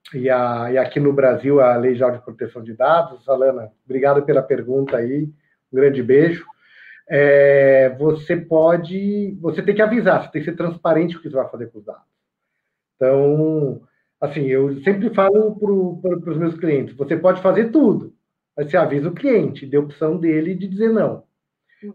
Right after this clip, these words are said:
Speaker 1: Então, por isso, tem que, tem que dar a opção de dizer não. Eu falo, você tem que empoderar o, o usuário, empoderar o cidadão. Então, primeira coisa, primeira, eu falo, é, quando, quando eu tô fazendo um trabalho de privacidade de dados, a primeira coisa é o seguinte, pra, eu falo pra empresa,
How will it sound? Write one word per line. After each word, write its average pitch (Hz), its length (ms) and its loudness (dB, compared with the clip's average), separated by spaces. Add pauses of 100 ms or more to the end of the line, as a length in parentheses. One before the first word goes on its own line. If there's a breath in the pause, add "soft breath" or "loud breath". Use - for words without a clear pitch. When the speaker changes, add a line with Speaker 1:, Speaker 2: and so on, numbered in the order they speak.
Speaker 1:
Então, 139 440 -2
por 202 120 0
isso, 160 280 -8
tem 190 200 -4
que, 165 160 -6
tem 160 280 -4
que 170 120 -8
dar 160 120 2
a 170 60 4
opção 185 760 -2 (460)
de 160 100 -6
dizer 170 220 0
não. 123 160 -4
Eu 110 80 -8
falo, 123 220 -2
você 147 100 -6
tem 170 140 -2
que 196 100 -2
empoderar 180 500 4
o, 226 140 4
o 202 520 -4
usuário, 165 540 -2
empoderar 135 520 -2
o 151 140 -4
cidadão. 175 500 -4 (600)
Então, 151 600 -2 (500)
primeira 170 420 0
coisa, 117 440 -2 (260)
primeira, 190 580 0
eu 180 220 -4
falo, 135 260 0
é, 127 220 -2
quando, 156 480 -4
quando 165 180 -4
eu 156 60 -6
tô 185 140 0
fazendo 175 240 0
um 170 80 -4
trabalho 151 360 0
de 147 80 -12
privacidade 143 320 -2
de 165 220 -2
dados, 151 160 -14
a - 40 -20
primeira 208 280 -2
coisa 208 180 -2
é - 20 -12
o - 20 -16
seguinte, 151 340 -10
pra, 151 140 -4
eu 147 100 -2
falo 151 160 -2
pra 151 120 -4
empresa, 143 280 -8